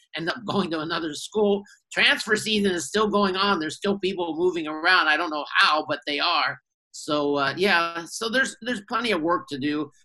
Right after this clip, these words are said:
but I am concerned about our newspaper. I mean, we, all newspapers are, are maybe getting some more, uh, people online to watch, but we're losing advertising. There's, there's, there's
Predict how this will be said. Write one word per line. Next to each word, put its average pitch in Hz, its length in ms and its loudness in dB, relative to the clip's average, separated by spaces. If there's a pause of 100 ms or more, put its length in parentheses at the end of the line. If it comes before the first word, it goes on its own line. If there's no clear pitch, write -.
(320)
but 160 120 0
I 175 80 2
am 202 160 -2
concerned 180 480 -4
about 147 320 2
our 143 180 0
newspaper. 170 540 -4
I 147 120 0
mean, 131 160 -4
we, 156 220 -2 (800)
all 202 180 2
newspapers 147 800 -2
are, 139 220 -2
are 131 220 -4
maybe 156 280 0
getting 160 380 -2
some 143 200 -10
more, 143 280 -4
uh, 123 60 -4 (220)
people 147 200 -4
online 151 580 0
to 143 60 -4
watch, 123 320 0 (100)
but 127 120 -8
we're 160 160 -2
losing 143 400 0
advertising. 143 1400 -2 (360)
There's, 117 360 -14
there's, 120 460 -10
there's 117 420 -14